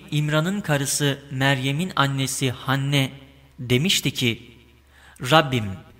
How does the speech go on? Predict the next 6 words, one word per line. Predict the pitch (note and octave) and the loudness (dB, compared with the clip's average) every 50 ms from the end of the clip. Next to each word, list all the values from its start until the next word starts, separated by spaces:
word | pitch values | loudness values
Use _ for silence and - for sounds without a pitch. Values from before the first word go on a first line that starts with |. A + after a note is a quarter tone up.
| - - - - - _ _ _ _ - | -20 -20 -20 -20 -20 _ _ _ _ 0
karnımdakini | - C#3+ C#3+ D3+ D#3+ E3+ E3+ D#3+ E3 D#3+ E3 - E3 E3 F3 F#3 F#3 - C#3+ B2+ A#2+ | 4 6 6 6 4 0 -2 -2 -2 -2 -2 -4 -4 -4 -4 -4 -6 -8 -8 -4 0
Beyt-i | D3+ E3+ F#3 F#3 - - E3 | 0 0 0 -2 -4 -6 -6
Makdis'e | D3 C3+ C3 C3 C3 - - C#3 B2+ - - D3+ D#3 D#3 | -2 0 0 -2 -2 -2 -6 -6 -6 -2 0 0 0 0
hizmet | D3+ D#3+ C#3+ B2 C3 C#3 D#3 E3+ D#3+ D#3 | -2 -4 -6 -4 -2 -2 -2 -2 -2 -4
etmek | C#3+ - - C3+ C3 B2+ C3 - | -6 -4 -4 -4 -4 -4 -4 -6
üzere | C3 A2+ A2+ A#2 B2 B2+ C3+ C#3 - - | -8 -6 -4 0 0 0 0 0 -6 -12